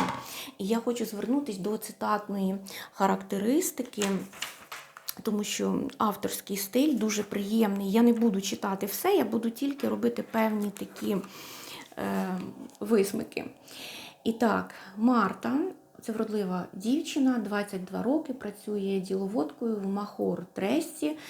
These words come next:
отримує невелику зарплатню, це шістдесят карбованців на той час, аж їй треба ще ж і квартиру винаймати, платити за нею, і якось вдягатися,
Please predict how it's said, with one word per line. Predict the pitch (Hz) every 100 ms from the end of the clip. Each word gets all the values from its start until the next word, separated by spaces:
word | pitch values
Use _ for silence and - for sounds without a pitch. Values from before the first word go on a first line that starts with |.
| - - - -
отримує | 262 240 214 214 247
невелику | 403 220 185 -
зарплатню, | 180 - - 277 508 480
це | 277
шістдесят | - 226 202 - 190
карбованців | - 202 233 370 359 311 311
на | 277 262
той | 262
час, | 240 254 240 233 -
аж | 202 196
їй | 208
треба | 196 196 185 180
ще | 180 185 185
ж | 185
і | - 180 180 180 170 165 -
квартиру | - 185 - 359 330
винаймати, | 302 269 269 262 254 254 247
платити | 233 226 220 220 214 202
за | 190
нею, | 190 190 190 185 180 -
і | 196
якось | 190 185 185
вдягатися, | 165 170 180 349 370 269 -